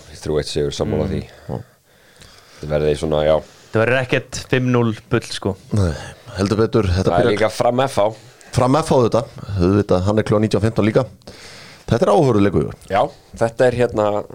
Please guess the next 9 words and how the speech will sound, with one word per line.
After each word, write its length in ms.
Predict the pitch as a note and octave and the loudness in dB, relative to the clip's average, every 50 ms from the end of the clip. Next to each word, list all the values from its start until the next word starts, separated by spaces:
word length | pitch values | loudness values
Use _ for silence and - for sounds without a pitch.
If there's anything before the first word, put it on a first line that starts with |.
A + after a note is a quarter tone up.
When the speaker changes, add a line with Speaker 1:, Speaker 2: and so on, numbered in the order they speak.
| - _ _ - - - - - - - - - | -20 _ _ -20 -20 -20 -20 -20 -20 -16 -6 -2
Speaker 3:
F 200 | - G#2+ - - | -2 -2 0 0
H 100 | - A#2+ | 0 0
vantar 260 | A#2+ B2 A#2+ - C#3 A2 | 0 0 0 0 0 0
svona 140 | B2 A#2 G#2 | 0 0 0
bara 100 | A2 G2+ | 0 0
einhvern 160 | G2+ G2+ G2 | 2 0 0
veginn 160 | F2+ E2 - | 0 0 -2
statement. 720 | - - A#2+ C3+ D#3+ - - D3 C#3 A#2+ - - - - - - - - - - - | -2 0 2 2 2 2 0 -2 -2 -2 -8 -14 -18 -18 -18 -18 -20 -20 -14 -4 2
Speaker 1:
Já, 420 | G2+ G#2+ A2 A#2 B2+ C#3+ D#3 D#3 | 4 4 6 6 4 4 2 0